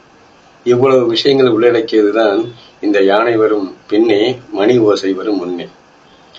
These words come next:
அந்த முன்னே என்பது, மணி ஓசை என்பது குண்டலினி மகாசக்தி,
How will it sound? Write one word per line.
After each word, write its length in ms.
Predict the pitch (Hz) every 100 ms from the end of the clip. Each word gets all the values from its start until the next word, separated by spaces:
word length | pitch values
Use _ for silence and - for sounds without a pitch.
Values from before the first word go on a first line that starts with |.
| - _
அந்த 320 | 123 120 117
முன்னே 320 | 104 120 143 143
என்பது, 500 | 113 107 113 98 104
மணி 240 | 101 131
ஓசை 280 | 131 117 113
என்பது 540 | 107 104 104 104 104 - - - _
குண்டலினி 340 | 110 117 127 117
மகாசக்தி, 720 | 110 117 117 - - 151 156